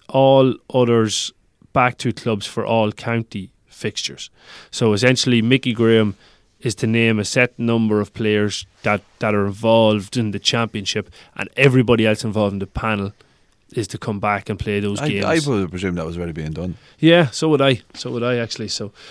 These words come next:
Speaker 1: hopefully, hopefully that is the case. Um, sorry,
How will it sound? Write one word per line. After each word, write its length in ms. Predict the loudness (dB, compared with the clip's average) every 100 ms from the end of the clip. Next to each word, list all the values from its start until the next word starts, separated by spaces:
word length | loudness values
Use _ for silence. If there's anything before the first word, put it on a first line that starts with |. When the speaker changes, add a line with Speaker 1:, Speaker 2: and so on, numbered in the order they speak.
| -2
Speaker 1:
hopefully, 400 | 4 4 2 -4
hopefully 300 | 0 -2 2
that 140 | 2 4
is 160 | 2
the 80 | 0
case. 460 | -8 -6 -6 -6 -10 _ -20 -20 -20 -20 -8
Um, 600 | 0 2 4 2 0 -8 _ _ _ _ _ -12
sorry, 360 | -6 -6 -8